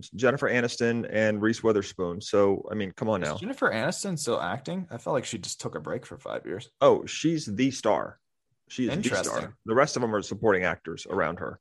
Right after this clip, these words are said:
Speaker 2: Well, those Friends
Speaker 1: But,
Speaker 2: royalties
Speaker 1: um,
Speaker 2: really pay off, so, yeah.
Speaker 1: He's what?
Speaker 2: Those Friends royalties really paying dividends,
Speaker 1: Yeah,
Speaker 2: so.
Speaker 1: exactly. It's a very interesting,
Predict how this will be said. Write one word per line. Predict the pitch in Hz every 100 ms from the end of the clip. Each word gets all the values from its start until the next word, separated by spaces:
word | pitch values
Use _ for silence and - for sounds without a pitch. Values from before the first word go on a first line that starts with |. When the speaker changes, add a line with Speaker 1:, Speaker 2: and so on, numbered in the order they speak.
| _
Speaker 2:
Well, | 110 113
those | 113 -
Friends | 120 113 98
Speaker 1:
But, | 135 120 -
Speaker 2:
royalties |
Speaker 1:
um, | 127 120
Speaker 2:
really | 113 95 - 98
pay |
off, | 98 95 -
so, | 101 101 104 _ _ _
yeah. | 104 104 - _ _ -
Speaker 1:
He's | 123 107
what? | 107 113 113 _ _ -
Speaker 2:
Those | 117 117
Friends | - 127 120
royalties | 107 104 104 113 104 98
really | 104 101
paying | - 107 98
dividends, | 98 95 95 95 117
Speaker 1:
Yeah, | 110 - -
Speaker 2:
so. | 113
Speaker 1:
exactly. | 107 110 107 98 92 - - -
It's | 139 147 143
a | 135
very | 131 160 170 180 180 180 156 131
interesting, | 139 - 147 - 135 131 131 131